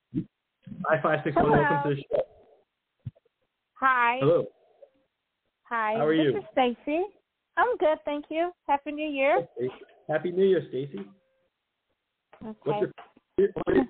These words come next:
Speaker 1: calling from?
Speaker 2: I'm calling from Florida.
Speaker 1: Oh, you are. Great. Okay. And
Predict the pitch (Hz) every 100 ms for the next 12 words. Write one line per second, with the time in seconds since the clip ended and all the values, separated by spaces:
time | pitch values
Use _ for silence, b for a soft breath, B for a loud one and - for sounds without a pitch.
0 | - 165 143 - _ _ _ _ _ _
1 | _ _ _ _ _ _ _ _ _ 254
2 | 285 339 349 359 392 - 247 220 226 277
3 | _ _ _ _ _ _ _ _ _ _
4 | _ - 110 104 - - - - - _
5 | _ _ _ _ _ _ _ _ _ _
6 | 120 - 117